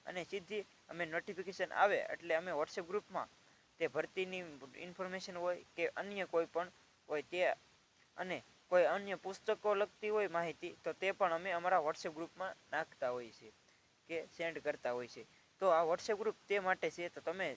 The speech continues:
જોઈન ના થયા હોય, તો અમે નીચે બાયોમાં અમે લિંક આપી દઈશું, તો તેના દ્વારા તમે સીધા WhatsApp ગ્રુપમાં જોઈન થઈ શકો. તો તમે WhatsApp ગ્રુપમાં જોઈન ના થયા હોય, તો જરૂરથી જોઈન થઈ જશો. ચાલો, આપણે આગળ વધીએ.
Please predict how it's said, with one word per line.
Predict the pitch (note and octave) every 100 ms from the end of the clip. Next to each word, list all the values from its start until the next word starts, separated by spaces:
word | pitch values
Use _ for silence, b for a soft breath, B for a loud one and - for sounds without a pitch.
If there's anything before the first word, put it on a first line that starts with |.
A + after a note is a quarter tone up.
| - _ -
જોઈન | F3+ F3 F#3
ના | G#3+
થયા | G#3 F3+ C#3
હોય, | C#3 C#3 B B -
તો | D3+
અમે | F#3+ D#3 A2
નીચે | F3 - D#3+
બાયોમાં | D3+ F#3+ F#3 E3+
અમે | E3 F3
લિંક | D#3 F3+ D3+
આપી | E3 E3+
દઈશું, | D3 - C3
તો | C3
તેના | F3 F#3
દ્વારા | F3+ G#3 G#3
તમે | F3+ G3+
સીધા | F3+ F3+ G#3
WhatsApp | E3 E3 F#3+
ગ્રુપમાં | D#3 D#3 F3 C#3+
જોઈન | C#3+ D3+
થઈ | C3 C#3+
શકો. | C3 B2 G#2 - - _ _ _ _ _ _ _ -
તો | F3+ D#3+ - - - -
તમે | D#3+ F3 - - _
WhatsApp | E3 E3 F3 G3+
ગ્રુપમાં | F3 G3+ F#3+ D#3
જોઈન | F3+ F3+
ના | G3+ G#3
થયા | - D3+
હોય, | C3+ C#3 -
તો | -
જરૂરથી | D3 F3 F3 G#3+
જોઈન | D3 D#3+ F3
થઈ | D#3 C3+
જશો. | A#2+ - A#2 - _ -
ચાલો, | F3+ F3+
આપણે | E3+ D#3
આગળ | - B2+ A2+
વધીએ. | A2+ - A#2